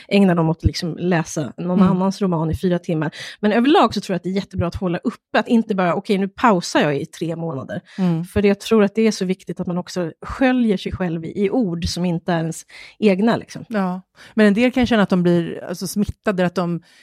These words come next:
Speaker 2: eller smittade, men att de blir för inspirerade, att man tar någon annans språk, eh, om man
Speaker 1: Ja.
Speaker 2: skriver. Men jag, ja.
Speaker 1: Det kanske inte skadar. Jag tänker att det, det fin-, det finns
Speaker 2: <laughs> Det
Speaker 1: ett
Speaker 2: kanske är
Speaker 1: mått,
Speaker 2: bättre
Speaker 1: det
Speaker 2: än
Speaker 1: finns
Speaker 2: ditt.
Speaker 1: ett mått av hybris i det där, bara, "Oh, jag ska inte, jag är så perfekt så jag ska inte smittas av någonting."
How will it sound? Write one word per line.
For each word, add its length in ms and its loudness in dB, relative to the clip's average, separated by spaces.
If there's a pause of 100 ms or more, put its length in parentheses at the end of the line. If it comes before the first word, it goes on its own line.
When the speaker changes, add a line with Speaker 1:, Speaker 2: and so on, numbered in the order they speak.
(240)
Speaker 2:
eller 100 -10
smittade, 380 0
men 60 4
att 60 0
de 120 2
blir 120 2
för 360 2
inspirerade, 600 -2
att 100 -8
man 140 -4
tar 240 0
någon 140 0
annans 360 -2
språk, 500 -2
eh, 360 -2
om 80 -2
man 120 2 (100)
Speaker 1:
Ja. 100 -2
Speaker 2:
skriver. 480 -2
Men 280 -4 (380)
jag, 360 2
ja. 220 0
Speaker 1:
Det 60 -6
kanske 240 -4
inte 100 -10
skadar. 640 0
Jag 180 0
tänker 240 4
att 60 -6
det, 100 4 (100)
det 100 4
fin-, 140 0
det 60 -2
finns 180 4
Speaker 2:
<laughs> 0 -
Det 20 4
Speaker 1:
ett 40 4
Speaker 2:
kanske 180 6
är 40 2
Speaker 1:
mått, 80 0
Speaker 2:
bättre 160 2 (100)
Speaker 1:
det 60 2
Speaker 2:
än 60 4
Speaker 1:
finns 160 4
Speaker 2:
ditt. 80 -2
Speaker 1:
ett 60 0
mått 160 0
av 180 0
hybris 480 0
i 60 0
det 60 2
där, 100 -2
bara, 120 -4
"Oh, 320 -2
jag 160 0
ska 140 -6
inte, 180 -2
jag 120 0
är 40 -2
så 100 -12
perfekt 420 -10
så 60 -10
jag 60 -4
ska 100 -6
inte 100 -6
smittas 580 -4
av 60 -2
någonting." 320 -2